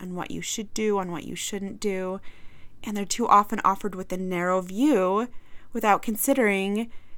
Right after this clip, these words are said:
the unique details and nuances specific to the person or the situation. So you should do this, don't do that. Sometimes they're not necessarily taking into account your specific situation. Or sometimes when we're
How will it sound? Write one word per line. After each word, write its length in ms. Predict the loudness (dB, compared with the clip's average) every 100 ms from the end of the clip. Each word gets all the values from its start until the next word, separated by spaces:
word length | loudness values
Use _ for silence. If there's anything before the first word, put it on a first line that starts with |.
| -4
the 100 | -2
unique 360 | 2 2 2
details 520 | 0 -2 0 2 2 0
and 180 | -2
nuances 480 | 0 0 0 -2 -4
specific 540 | -4 -4 -4 -4 -6 -4
to 260 | -4 -2
the 100 | -4
person 600 | -8 -6 -4 -4 -6 -8
or 80 | -10
the 80 | -8
situation. 960 | -8 -8 -6 -4 -4 -4 -6 -8 -12
So 220 | -8 -6 -4
you 140 | -4
should 240 | -4 -4
do 140 | -4 -4
this, 580 | 2 2 2 -2 -4 -4 -8 -10 -8
don't 340 | 2 4 4
do 160 | 4 4
that. 540 | 6 8 8 6 -2 -4 -8 -4
Sometimes 500 | 2 2 4 2 4
they're 100 | 4
not 240 | 4 4
necessarily 560 | 2 -2 0 0 2 0
taking 460 | 0 -4 -2 -4 -4
into 460 | -4 -4 -4 -4 -4
account 800 | -4 -8 -6 -6 -8 -6 -6 -6 -8 -8
your 500 | -10 -4 2 4 2
specific 540 | -2 -6 -6 -6 -6
situation. 800 | -8 -6 -4 -2 -2 -2 -4 -4
Or 200 | -2 -2
sometimes 500 | 0 0 0 -2 -2
when 140 | -4 -2
we're 300 | 0 2